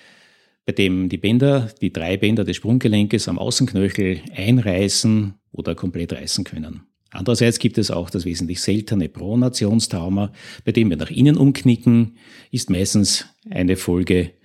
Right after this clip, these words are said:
zum Beispiel von einem bösmeinenden, äh, Fußballschuh des Gegners, der gegen den Außenknöchel tritt.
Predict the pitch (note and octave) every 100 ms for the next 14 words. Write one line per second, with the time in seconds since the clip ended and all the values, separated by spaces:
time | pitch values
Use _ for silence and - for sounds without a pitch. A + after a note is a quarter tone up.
0 | _ _ - _ _ - A#2+ F2 E2 G#2
1 | F2+ F2+ E2 F2 E2 - F#2 G#2 - E2+
2 | F2 F2 - G#2 - _ - - - -
3 | - F#2 F2 E2+ - _ _ - D3+ -
4 | A#2+ A#2+ G#2 G2+ - F2 G2 F#2 - D#2+
5 | E2 - F2 F2+ E2+ D#2 - D#2+ C#2+ A#2
6 | - C#2+ -